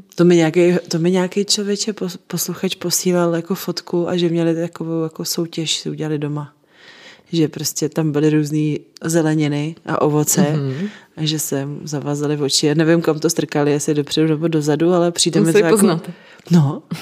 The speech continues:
Speaker 1: to mi přijde docela půvabný, viď?
Speaker 2: Poznali?
Speaker 1: To nevím, ale tak můžeš prostě, co tam můžeš dát? Banán,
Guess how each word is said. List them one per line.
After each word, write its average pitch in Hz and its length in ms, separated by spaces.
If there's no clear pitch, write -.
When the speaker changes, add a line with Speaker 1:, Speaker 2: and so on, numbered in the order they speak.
Speaker 1:
to 156 60
mi 147 60
přijde 156 180
docela 160 180
půvabný, 165 580
viď? 143 120
Speaker 2:
Poznali? 233 420
Speaker 1:
To 151 120
nevím, 185 420
ale 151 100
tak 135 180
můžeš 139 300
prostě, - 360
co - 160
tam 151 140
můžeš 147 220
dát? 135 160
Banán, 202 460